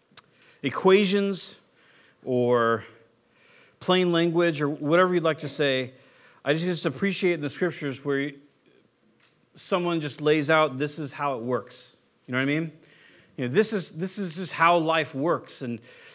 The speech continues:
and one of the things that we've been, as we're going through Corinthians,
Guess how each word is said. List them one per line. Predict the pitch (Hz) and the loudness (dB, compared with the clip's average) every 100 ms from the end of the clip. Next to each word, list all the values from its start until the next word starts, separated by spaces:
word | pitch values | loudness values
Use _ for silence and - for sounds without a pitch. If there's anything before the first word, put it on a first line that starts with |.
| _ | _
and | 151 139 143 160 | -2 0 0 0
one | 185 | 0
of | |
the | 175 | 0
things | 185 180 | -2 -2
that | 165 | -2
we've | 156 | -2
been, | 151 143 147 | -2 -4 -4
as | 139 | -4
we're | 143 | -4
going | 127 165 190 185 | 0 2 2 0
through | 170 156 | 0 0
Corinthians, | - 180 185 151 135 135 131 - | 0 -2 0 -2 0 -2 -4 -12